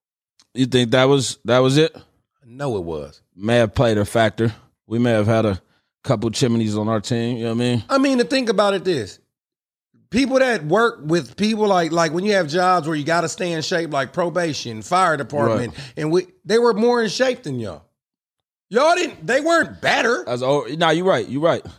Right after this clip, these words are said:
Speaker 1: you right.
Speaker 2: You niggas was, like, about five hundred pounds overweight.
Speaker 1: <laughs> I been tell you what I felt played a, uh, factor as well. Uh, we didn't play really cohesive enough as a team. Like, we didn't play cohesive enough.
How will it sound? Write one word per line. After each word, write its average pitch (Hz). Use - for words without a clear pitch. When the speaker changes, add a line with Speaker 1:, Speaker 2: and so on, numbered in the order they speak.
Speaker 1:
you 131
right. 131
Speaker 2:
You 302
niggas 294
was, 247
like, 247
about 208
five 254
hundred 240
pounds 240
overweight. 240
Speaker 1:
<laughs> -
I 113
been 139
tell 143
you 131
what 123
I 127
felt 120
played 117
a, 117
uh, 107
factor 107
as 104
well. 107
Uh, 107
we 131
didn't 117
play 110
really 107
cohesive 110
enough 104
as 98
a 95
team. 101
Like, 90
we 98
didn't 101
play 98
cohesive 98
enough. 90